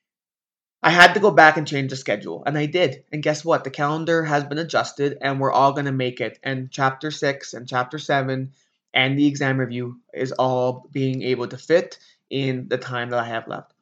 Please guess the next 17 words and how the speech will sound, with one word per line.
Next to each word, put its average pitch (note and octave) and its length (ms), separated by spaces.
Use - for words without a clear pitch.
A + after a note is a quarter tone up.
And D3 200
so D#3 420
it E3+ 80
was D#3+ 220
three F#3 180
simple G3 300
days. F3 220
I F3 40
had D#3 280
to F3 380
make D3+ 220
some E3 240
movement D3 260
on D3+ 120
the E3 60
calendar, C#3+ 600
but D3 320